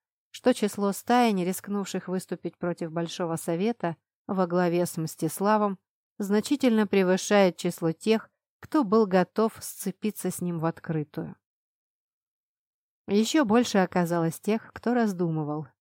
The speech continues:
так и не определившись со стороной. Дождался, чем все это закончится. Впрочем, по дороге на кладбище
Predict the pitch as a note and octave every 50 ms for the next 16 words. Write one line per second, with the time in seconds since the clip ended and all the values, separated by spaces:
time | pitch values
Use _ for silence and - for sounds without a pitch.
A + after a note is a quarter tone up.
0 | _ _ - F#3+ F#3+ - - - A#3+ A#3+ A3+ G3 E3+ D#3+ - F#3 E3+ E3 D#3+ E3
1 | D#3 C#3+ C#3+ - - - F#3+ - - - F3+ - - - F3 E3 D#3+ D#3 D3+ D3
2 | D3+ D3 D3 _ _ _ _ _ _ _ _ _ _ _ _ _ _ _ - A#3+
3 | D4 D4 C4+ A#3+ G3 F#3+ D#3+ D#3+ D#3+ - - - E3 E3+ - - - - G#3 A3+
4 | B3+ B3 - - F3+ F3 F#3 F#3 - G3 F3 D#3+ F3+ F3+ - - D3 D3 D3 -
5 | - - - - - F#3 F3+ E3+ _ _ _ _ _ _ _ _ _ - C#4+ D#4
6 | D#4 - - C4 B3+ A#3 - - _ _ F3 D#3 F3 G3 A#3 A3+ G3 F#3 F#3 F#3
7 | - - C4 C#4 C4 G3 D#3+ E3 E3 - - D#3 - E3+